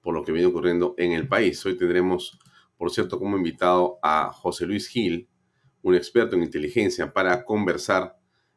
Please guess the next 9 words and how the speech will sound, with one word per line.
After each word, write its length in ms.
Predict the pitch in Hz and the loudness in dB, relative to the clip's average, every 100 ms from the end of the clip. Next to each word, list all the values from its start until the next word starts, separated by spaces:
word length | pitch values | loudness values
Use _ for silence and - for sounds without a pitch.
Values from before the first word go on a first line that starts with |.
| _ | _
en 220 | 90 82 - | -4 -2 0
torno 480 | 98 98 92 - - | 0 2 0 0 -4
a 220 | 78 - | -4 -2
cómo 340 | 117 113 107 | -2 0 0
se 340 | - - 104 - | 0 -2 -4 2
caza 380 | 120 - - | 2 2 -2
a 220 | 78 - 82 | -2 -2 -2
los 260 | 80 - | -2 -8
criminales. 1040 | - 82 78 82 135 90 73 - - - | -10 -8 -4 0 2 2 0 -6 -12 -18